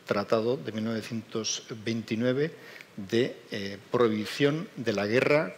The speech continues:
como instrumento de política nacional. Así está re-, eh, recogido. Que, por cierto, luego se recoge en la Constitución de la República Española, en mil novecientos treinta y uno. Exactamente esa formulación,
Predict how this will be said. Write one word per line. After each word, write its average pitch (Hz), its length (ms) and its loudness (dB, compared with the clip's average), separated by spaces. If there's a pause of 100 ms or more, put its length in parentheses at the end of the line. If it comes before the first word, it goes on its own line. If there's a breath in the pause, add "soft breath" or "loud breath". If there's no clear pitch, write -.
como 107 160 -4
instrumento 120 720 -2 (220)
de 110 100 -6
política 110 420 -2
nacional. 101 480 -6 (140)
Así 95 240 -6
está 98 500 -6
re-, 117 140 -8
eh, 233 420 -10
recogido. 117 460 -4 (500 loud breath)
Que, - 100 0
por 151 200 2
cierto, 156 360 4
luego 135 220 4
se 123 160 2
recoge 120 540 -2 (160)
en 123 260 0 (120)
la 104 200 -2
Constitución - 560 -4
de 135 100 4
la 117 80 6
República 113 520 2
Española, 101 560 -4
en 113 80 -6
mil 117 100 -2
novecientos 117 460 -2
treinta 110 260 0
y 110 80 0
uno. 107 240 -4
Exactamente - 720 0
esa - 160 0
formulación, 110 640 -2